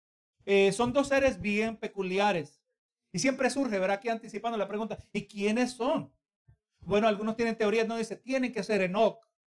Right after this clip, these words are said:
tienen que ser Elías, porque ellos no murieron. Y dice, y citan el verso, como dice en Hebreos nueve veintisiete.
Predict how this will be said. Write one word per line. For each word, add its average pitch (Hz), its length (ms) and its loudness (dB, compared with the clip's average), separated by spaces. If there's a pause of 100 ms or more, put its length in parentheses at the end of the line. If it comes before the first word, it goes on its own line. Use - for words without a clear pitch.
(500)
tienen 262 320 4
que 240 80 -2
ser 220 180 2
Elías, 202 560 2 (220)
porque 214 640 0
ellos 220 280 -2
no 214 220 -4
murieron. 202 580 -8 (360)
Y 226 160 0
dice, 247 320 0
y 190 80 0
citan 247 300 -2
el 208 100 0
verso, 240 260 -2
como 185 160 -6
dice 208 160 -2
en 214 80 -6
Hebreos 214 240 0
nueve 220 220 0
veintisiete. 202 600 -6